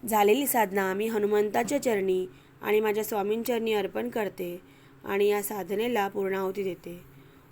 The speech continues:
ओम पूर्णमदः पूर्णमिदं पूर्णात् पूर्णमुदच्यते पूर्णस्य पूर्णमादाय पूर्णमेवावशिष्यते.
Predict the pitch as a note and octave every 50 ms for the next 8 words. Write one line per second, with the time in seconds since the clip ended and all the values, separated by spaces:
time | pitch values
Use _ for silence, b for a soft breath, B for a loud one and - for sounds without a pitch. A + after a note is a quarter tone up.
0 | - - - G#3+ A3 A#3 A#3 A3+ - B3 A#3 B3+ C#4+ C#4+ C4 A#3 G#3 F#3+ G3 F#3+
1 | F#3 G3 F#3 F#3+ F#3+ - A#3 A3+ A#3 B3 B3+ B3+ B3 A#3 G3+ F#3+ F#3 F#3 F#3+ F#3
2 | - G3+ F#3+ G3 G3 G3 A3 C#4+ - - B3 A3+ G#3+ G#3 G3+ G3+ G3 F#3 F#3+ F3+
3 | - - F#3+ F#3 F#3+ F3 E3+ F3+ - - B B B B B B B B B B
4 | - B3 A#3+ A#3 A3+ A3+ B3 C4+ C4 - - C#4+ B3+ - B3 A#3 A3 A3 G#3+ G#3
5 | G#3 G3 F#3 F#3 F3+ F#3 F3+ F3+ F3+ F3+ F3+ F3+ F3+ F3 - G3 F#3+ F#3+ F#3+ G3
6 | G3 F#3 F3+ F3+ F3 F3+ F#3 G3 A3 B3 A#3+ A#3 - F#3+ - - F#3+ E3+ - -
7 | E3 E3 E3+ B B B